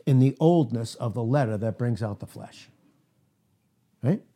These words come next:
"What will we say then? Is the law sin? No, God forbid, no. I had not known sin but by the law." What,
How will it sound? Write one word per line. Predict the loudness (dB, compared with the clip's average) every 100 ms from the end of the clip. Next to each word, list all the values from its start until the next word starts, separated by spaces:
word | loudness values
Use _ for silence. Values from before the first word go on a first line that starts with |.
| _ -20 -20 -20 -20 _ _ _ _
"What | 8 10
will | 10
we | 10
say | 8 8 10
then? | 10 6 4 -4 _ _ _ _ _ _ _
Is | 8 8
the | 8 6
law | 8 6
sin? | 4 4 4 4 2 0
No, | 2 2 0 -2
God | 2 2 4
forbid, | 4 4 2 4
no. | 2 2 2 4
I | 6
had | 8 8
not | 6 4 4
known | 4 4 2
sin | 2 2
but | 2 2
by | 2 2
the | 2
law." | 0 -2 -10 _ _ _ _ _ _ _ _ _ _ _ _ _ _ _ _ -2
What, | -2 -2